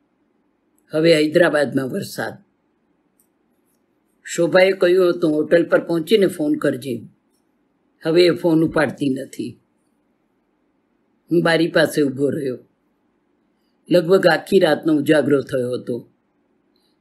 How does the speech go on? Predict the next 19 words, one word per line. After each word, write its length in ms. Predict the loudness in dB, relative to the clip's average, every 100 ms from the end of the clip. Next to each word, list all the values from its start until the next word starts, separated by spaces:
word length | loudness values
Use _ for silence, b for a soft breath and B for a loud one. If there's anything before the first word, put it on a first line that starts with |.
| _
થોડી 220 | -2 0 2
વાર 240 | 2 2
આડા 260 | 0 0 -2
પડવાની 420 | -2 -2 0 0
ઈચ્છા 260 | 0 -4 -4
થતી 440 | -6 -8 -6 -8
હતી. 340 | -8 -12 -12 -18 _ _ _ _ _ _ _ _ _ _ _ _ _ _
અહીં 280 | 0 2 2
આવ્યા 160 | 2 2
પછી 280 | 0 -2
મારે 240 | 0 0 -2
શું 280 | -4 -6 0
કરવાનું 560 | 0 2 0 -2 -6
હતું 180 | -4 -2
એ 80 | -2
પણ 220 | 0 -2
હું 120 | 0
જાણતો 420 | -2 -4 -4 -4
નહોતો. 520 | -4 -6 -8 -10 -12